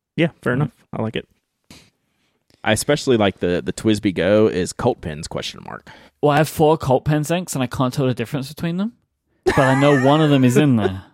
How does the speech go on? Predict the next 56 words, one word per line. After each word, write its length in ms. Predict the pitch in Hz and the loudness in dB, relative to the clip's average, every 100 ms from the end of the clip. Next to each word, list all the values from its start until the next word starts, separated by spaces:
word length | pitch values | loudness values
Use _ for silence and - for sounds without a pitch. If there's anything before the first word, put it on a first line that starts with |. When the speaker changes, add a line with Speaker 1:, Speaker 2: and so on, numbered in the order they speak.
| - _ _ _ _ 320 - - | -14 _ _ _ _ -6 -4 -2
Speaker 2:
Because 280 | 147 175 190 | 2 2 2
you've, 260 | 185 240 | 2 2
you've 220 | 208 254 | 2 0
got 200 | 247 202 | 2 0
those 180 | 143 123 | 2 0
Cult 240 | - 117 - | 0 -2 0
Pens 280 | 104 101 | -6 -6
inks, 280 | 110 95 - | -8 -10 -4
right? 180 | 113 123 | -2 0
Like 160 | 131 123 | 0 0
the 80 | |
Maureen, 360 | 120 123 127 - | 0 4 6 6
Speaker 1:
Yeah, 240 | 240 143 120 | 6 4 2
Speaker 2:
the 60 | |
Philip. 360 | - - 127 127 - - - | 0 2 2 0 -4 -20 -6
Speaker 1:
I 80 | - | -4
Speaker 2:
I, 60 | - 156 | 0 0
I 40 | |
find 300 | 170 196 202 | 2 2 2
them 80 | 190 | 0
very 220 | 175 180 | 2 2
hard 400 | 170 - 156 170 | 2 2 2 2
to 80 | - | 0
<laughs> 140 | 139 151 | 2 2
work 260 | 147 - | 0 0
out 180 | 151 - | 0 2
which 260 | 165 170 156 | 0 0 0
one 220 | 147 143 | 2 2
is 160 | 135 | 0
which. 540 | - 170 107 - - - _ _ - | -2 -2 -4 -8 -10 -12 _ _ -6
Speaker 1:
You 160 | 175 | 0
just 140 | 190 214 | 0 0
have 120 | 214 | 2
to 80 | 220 | 2
look 180 | 226 | 4
online. 440 | 226 226 226 233 120 | 2 2 2 0 0
I 160 | 113 | 0
do. 160 | 170 196 | 0 0
I 240 | 113 143 175 - 107 | 0 0 -2 -8 -6
look. 280 | 139 127 - - | 0 0 -2 -8
I 160 | 113 143 | -2 2
Speaker 2:
Right, 140 | 262 | 2
Speaker 1:
totally 120 | 262 - | 4 6
Speaker 2:
but 140 | - | 6
even 60 | 233 | 6
Speaker 1:
agree 40 | 233 | 4
Speaker 2:
then, 80 | 262 | 4
Speaker 1:
with 80 | 269 | 4
that 160 | 208 | 4
Speaker 2:
though, 80 | 143 | 4
Speaker 1:
statement. 360 | 139 139 165 - | 4 4 2 2
Speaker 2:
the, 320 | 156 180 175 | -2 -4 -4
the, 200 | 156 180 - | -6 -8 -8
the 60 | - | -2
pictures 460 | 226 226 - 233 185 | 0 0 0 0 0
online, 720 | 151 170 156 139 139 165 190 | -4 -4 -2 -2 -2 -4 -8